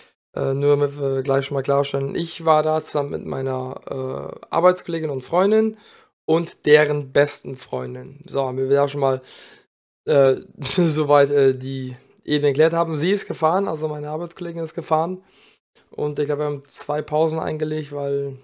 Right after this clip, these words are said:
ja, und dann war auch noch Stau, also ist alles ein bisschen beschissen. Wir sind auf jeden Fall dann in die Straße eingebogen, wo es auf den Zeltplatz ging. Wir haben einfach von ganz weit hinten so eine riesen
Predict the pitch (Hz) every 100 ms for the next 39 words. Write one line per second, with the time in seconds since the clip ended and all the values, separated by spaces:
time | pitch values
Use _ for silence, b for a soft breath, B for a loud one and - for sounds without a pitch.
0 | - 135 135 143 139 143 135 127 - 135
1 | 135 127 127 120 - 117 113 120 120 117
2 | - - 131 123 120 123 b b b _
3 | - 175 214 208 220 202 202 208 196 185
4 | 180 180 185 185 - 196 196 175 190 196
5 | 180 180 170 - 165 156 - b b b
6 | b - 151 - 202 - 165 - 160 180
7 | 156 160 190 180 - 170 165 B B B
8 | _ _ - 185 233 208 208 196 190 220
9 | 180 165 170 165 214 240 247 185 196 202
10 | 220